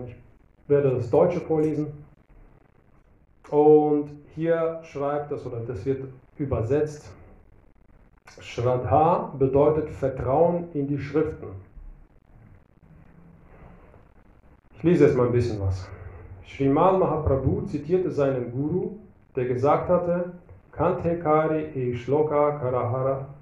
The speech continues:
karaha vichara." Denke über diesen Vers nach und bewahre ihn im Herzen. Diese Anweisung impliziert, dass man seine Shraddha, sein Vertrauen,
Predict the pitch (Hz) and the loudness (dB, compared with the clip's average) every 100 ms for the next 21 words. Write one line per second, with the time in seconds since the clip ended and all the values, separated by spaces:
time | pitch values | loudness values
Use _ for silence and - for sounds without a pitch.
0 | - _ - 123 123 151 147 147 147 147 | -20 _ -8 -4 0 0 0 0 0 0
1 | 143 - 123 107 90 - - - - - | -6 -6 -4 -4 -4 -10 -18 -20 -20 -20
2 | - _ - 123 170 190 190 180 151 147 | -20 _ -4 4 4 6 2 0 2 2
3 | 139 135 139 156 147 - 139 165 185 165 | 0 -4 -4 0 0 0 -2 -2 -2 -4
4 | 139 127 113 151 170 151 156 147 131 117 | -6 -4 -2 0 0 -2 -2 -2 -2 -2
5 | 127 123 - 107 - - - - - - | -4 -4 -10 -14 -16 -20 -20 -20 -20 -20
6 | - - - - - - - 123 147 180 | -20 -20 -20 -20 -20 -20 -16 -6 0 2
7 | 180 196 185 180 156 135 127 - 165 196 | 6 6 6 2 -2 -4 -8 -6 -2 -2
8 | 156 - 143 135 127 123 120 123 120 107 | -2 -4 -2 -2 0 -4 -6 -4 -4 -4
9 | 120 165 185 - - - 131 117 120 117 | 0 2 2 -2 -12 -8 -4 -4 -4 -4
10 | 117 135 175 202 | 0 4 4 0